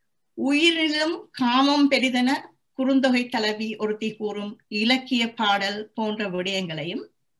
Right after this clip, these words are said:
கதைக்குள் அவர் இயல்பாக இணைத்திருப்பது பாராட்டத்தக்கது.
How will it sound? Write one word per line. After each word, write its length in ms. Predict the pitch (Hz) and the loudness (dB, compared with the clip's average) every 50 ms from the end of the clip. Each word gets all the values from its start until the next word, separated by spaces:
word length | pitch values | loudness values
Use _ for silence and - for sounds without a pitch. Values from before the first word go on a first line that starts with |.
| _ - | _ -4
கதைக்குள் 600 | - 214 220 226 240 233 233 - 220 214 214 214 214 214 - _ _ | -2 0 0 0 0 -2 -4 -4 -4 -2 0 -2 -2 -4 -10 _ _
அவர் 420 | - 196 202 190 196 190 185 185 - _ _ | -8 -6 -6 -4 -2 -4 -4 -6 -10 _ _
இயல்பாக 720 | - 208 214 226 247 254 233 233 226 226 233 233 - 247 | -10 -6 -4 -2 -2 -2 -2 0 2 2 0 0 -2 -4
இணைத்திருப்பது 720 | 214 190 190 202 196 - 220 208 196 - - 170 170 226 349 508 - _ _ _ _ _ _ _ _ _ _ - | -6 -4 -6 -6 -6 -4 -4 -6 -4 -6 -8 -10 -8 -8 -8 -10 -12 _ _ _ _ _ _ _ _ _ _ 0
பாராட்டத்தக்கது. 840 | 254 247 240 233 214 202 196 - 196 - - 170 160 - 139 127 | 2 2 4 2 2 0 -2 -2 -6 -8 -8 -10 -10 -12 -14 -18